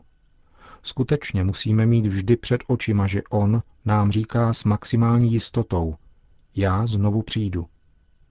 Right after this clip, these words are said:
Tato slova stojí nade vším. Proto se mše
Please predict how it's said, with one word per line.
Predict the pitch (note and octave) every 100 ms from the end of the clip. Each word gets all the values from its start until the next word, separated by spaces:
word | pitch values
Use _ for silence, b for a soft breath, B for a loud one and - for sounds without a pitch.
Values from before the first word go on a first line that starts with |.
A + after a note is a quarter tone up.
| B B B B -
Tato | - B2
slova | - C3+ C#3+
stojí | C#3 - C3+ C#3
nade | B2 A#2+ B2
vším. | A#2 - F#2+ E2+ E2+ - _ - - - _ - - -
Proto | - B2+ - F2
se | - F#2+
mše | F#2 - F#2+